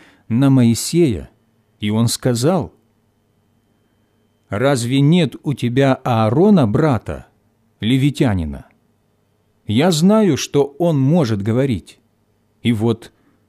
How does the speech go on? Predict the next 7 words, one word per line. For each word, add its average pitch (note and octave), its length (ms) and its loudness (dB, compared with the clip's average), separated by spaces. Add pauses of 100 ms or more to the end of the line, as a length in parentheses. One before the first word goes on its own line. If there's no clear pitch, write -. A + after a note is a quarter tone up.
(300)
он C3+ 260 0
выйдет B2 640 -2
навстречу A2+ 640 -4
тебе D3 420 -2 (840)
и, E3 100 0
увидев D#3 580 2
тебя, G#2+ 440 -4